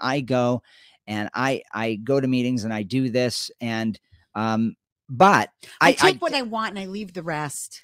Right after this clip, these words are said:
Speaker 1: I take what I want and I leave the rest. Exactly.
Speaker 2: Then you're
Speaker 1: Then you're not really doing A A. Now,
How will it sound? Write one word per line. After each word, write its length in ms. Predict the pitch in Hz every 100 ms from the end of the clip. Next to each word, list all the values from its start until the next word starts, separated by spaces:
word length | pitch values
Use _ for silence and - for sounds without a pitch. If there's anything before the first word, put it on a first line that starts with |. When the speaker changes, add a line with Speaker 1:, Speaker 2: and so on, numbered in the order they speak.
| -
Speaker 1:
I 120 | 98
take 320 | 107 139 151
what 100 | 160
I 140 | 151 151
want 300 | 117 113 -
and 160 | 107 104
I 80 |
leave 320 | 101 104 98 98
the 80 |
rest. 360 | 92 82 64 -
Exactly. 760 | 90 82 76 85 76 - - -
Speaker 2:
Then 100 | 175
you're 140 | 180 170 - _
Speaker 1:
Then 220 | 139 151
you're 120 | 147 139
not 300 | 143 151 -
really 540 | 113 123 156 156 131
doing 460 | 107 131 147 123 117
A 180 | 110 127
A. 260 | 156 95 - _ -
Now, 220 | 151 143